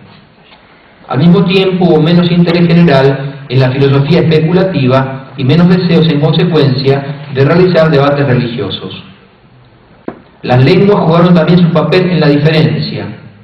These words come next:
y este es otro punto en el cual es difícil no insistir lo suficiente.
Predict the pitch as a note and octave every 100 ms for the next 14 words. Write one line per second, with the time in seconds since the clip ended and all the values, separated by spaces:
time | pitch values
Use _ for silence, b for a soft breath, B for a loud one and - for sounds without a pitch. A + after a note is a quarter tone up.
0 | _ - C#3 E3 D#3+ D3 D3+ E3 E3 E3+
1 | E3+ - - - - C3+ B2+ B2 C3 D3+
2 | D#3 D#3+ E3 - - - - - - -
3 | C#3+ D#3 - G3+ G3 G3 F3 F3 E3 E3+
4 | E3+ E3 C#3+ C#3 C#3 B2+ G#2 - C#3 -